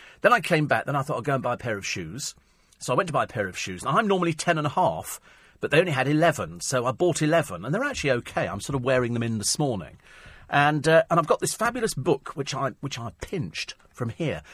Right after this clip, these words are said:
It was sitting on somebody's desk. I mean, they're not going to do it as a, as an interview, and it's gonna get far more coverage on my programme, and I couldn't resist it,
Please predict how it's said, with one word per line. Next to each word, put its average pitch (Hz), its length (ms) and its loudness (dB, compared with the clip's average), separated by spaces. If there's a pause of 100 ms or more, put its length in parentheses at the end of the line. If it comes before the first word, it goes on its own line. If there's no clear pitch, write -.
(140)
It - 80 -6
was 143 100 -2
sitting 214 260 0
on 143 120 -2
somebody's 127 380 -4
desk. - 360 -2
I 120 40 -6
mean, 120 100 -6
they're 139 80 0
not 160 100 -2
going 101 180 -10
to 101 80 -12
do 98 120 -8
it 90 100 -10
as 98 140 -10
a, - 120 -10
as 85 100 -14
an 90 180 -12
interview, 151 480 -2 (320)
and 113 100 -8
it's 104 80 -6
gonna 113 160 -6
get - 160 -12
far 139 220 2
more 95 100 -6
coverage 92 360 -6
on 104 100 -4
my 139 160 2
programme, 90 640 -8
and 123 240 -2
I 143 80 0
couldn't 180 320 0
resist 160 380 0
it, - 220 -12